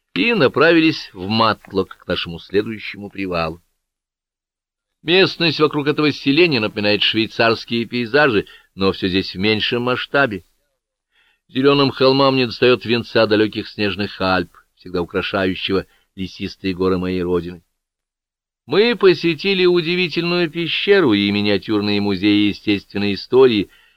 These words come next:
где редкости расположены таким же образом, как в собраниях Серво и Шамони. Последнее название вызвало у меня дрожь, когда Анри произнес его вслух. Я поспешил покинуть Матлок,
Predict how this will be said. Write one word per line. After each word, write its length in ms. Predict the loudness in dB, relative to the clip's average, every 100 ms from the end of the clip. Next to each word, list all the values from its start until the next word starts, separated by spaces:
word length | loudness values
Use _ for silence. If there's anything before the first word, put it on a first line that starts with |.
| _
где 320 | -8 0 2 4
редкости 540 | 4 0 -2 -6 -2
расположены 560 | -4 0 0 2 0 -4
таким 260 | -4 -4
же 140 | -2 -2
образом, 460 | 0 0 0 -2 -4 _
как 160 | -20 -6
в 20 |
собраниях 540 | -2 0 0 -2 -4 _ _
Серво 680 | -4 2 4 4 4 4
и 160 | 4 2
Шамони. 520 | -2 -6 -8 -14 -18 _ _ _ _ _ _ _ _ _ _ _ _ _ _
Последнее 760 | -6 -6 -6 -2 0 0 0 -2
название 520 | 0 0 0 2 2
вызвало 360 | 0 0 0 -2
у 20 |
меня 280 | 0 -4 -4 _ _ _
дрожь, 440 | -2 2 2 0
когда 260 | -8 -8 -6
Анри 200 | -6 -8
произнес 500 | -6 -8 -8 -10 -8
его 120 | -10
вслух. 380 | -10 -16 -18 _ _ _ _ _ _ _ _ _
Я 240 | -2 -2
поспешил 460 | -2 -6 -4 0 0
покинуть 500 | 0 -2 -4 -4 -4
Матлок, 500 | -4 -4 -10 -14